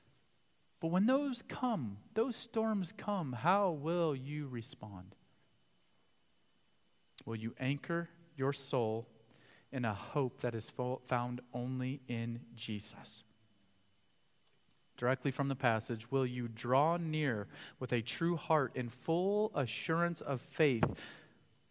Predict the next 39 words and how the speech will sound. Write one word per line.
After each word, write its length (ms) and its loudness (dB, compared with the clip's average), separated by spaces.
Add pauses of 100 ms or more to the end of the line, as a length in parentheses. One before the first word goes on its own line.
(280)
with 120 6
our 120 8
hearts 300 6
sprinkled 600 6
clean 580 6
from 240 4
an 80 4
evil 240 4
conscience 600 2
and 100 6
our 80 8
bodies 540 8
washed 460 4
pure 360 4
with 220 2
the 80 4
word?" 560 4 (1300)
There 80 -6
may 180 6
be 80 2
some 280 4
here 180 6
today 400 8
that 160 6
you're 140 2
thinking, 240 0
"Boy, 160 2
some 220 0
of 80 2
that 120 12
makes 220 2
sense, 260 2
Pastor 340 6
Andrew, 120 2
but 80 2
not 200 10
all 200 8
of 100 2
it." 160 0